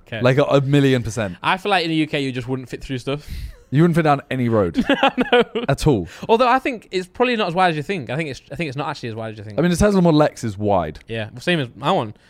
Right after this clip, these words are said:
Speaker 2: Yeah.
Speaker 1: It's wider than other cars. Nerve-wracking when you go through them checkers, isn't it?
Speaker 2: I heard somewhere, I think this is a lie, Tesla Model X is, like, the same width as a London bus.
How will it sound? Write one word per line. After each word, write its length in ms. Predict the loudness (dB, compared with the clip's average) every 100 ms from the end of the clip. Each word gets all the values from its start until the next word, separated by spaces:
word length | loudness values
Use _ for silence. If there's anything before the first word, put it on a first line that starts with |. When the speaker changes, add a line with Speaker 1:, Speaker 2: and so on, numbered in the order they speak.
| -8
Speaker 2:
Yeah. 100 | -6
Speaker 1:
It's 60 | -4
wider 360 | 0 2 2 2
than 240 | -2 -4
other 140 | -4 -4
cars. 500 | 0 0 -2 -8 -12
Nerve-wracking 500 | -2 0 0 -2 -8
when 80 | -8
you 60 | -6
go 100 | -8
through 160 | -6
them 200 | -8 -8 -14 _ _ _ _ _ _
checkers, 320 | -10 -8 -8
isn't 160 | -10 -12
it? 80 | -18 _ _ _ _ _ _
Speaker 2:
I 100 | 0
heard 220 | 4 4
somewhere, 480 | 4 2 4 2 2
I 60 | 0
think 180 | -2
this 140 | -2 -4
is 100 | -4
a 60 |
lie, 320 | -2 -2 -4 -14 _ _ _ _
Tesla 220 | -2 0
Model 220 | 2 2 0
X 180 | -2
is, 80 | -6
like, 120 | -4
the 60 | -4
same 260 | -4 -4 -2
width 180 | -4
as 140 | -6 -2
a 160 | -4 -2
London 280 | -2 -2 -2
bus. 360 | -2 -6 -18